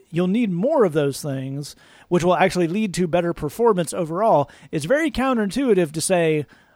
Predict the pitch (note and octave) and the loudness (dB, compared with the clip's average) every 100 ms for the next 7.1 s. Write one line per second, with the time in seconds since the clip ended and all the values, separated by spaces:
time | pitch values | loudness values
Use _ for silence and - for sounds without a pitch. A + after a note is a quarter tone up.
0 | _ E3+ F#3+ F3 D#3+ C#3+ - _ _ B3+ | _ 2 4 4 2 -2 -8 _ _ -2
1 | F3 A3 G3 G3+ F#3 E3+ D#3 A3+ G#3+ F#3+ | 2 2 2 2 2 0 2 2 4 2
2 | F3 F3 E3 D3 - _ _ - - F3 | 2 2 0 -2 -10 _ _ -4 2 2
3 | E3+ G3 F#3 E3 G#3 G#3 F#3+ F3+ E3 F#3 | 4 4 4 4 6 6 4 4 2 2
4 | F3+ - F#3 E3 F3 F3+ E3+ D#3+ - _ | 2 -2 -6 0 0 2 2 0 -4 _
5 | G3+ F#3 E3 D#3 A3+ G3 D#3+ C#3+ C3 C#3 | 0 4 4 4 2 2 -2 -2 0 -2
6 | B2+ B2 A#2+ A#2+ - - _ - _ E3 | -4 -6 -8 -10 -12 -16 _ -20 _ 2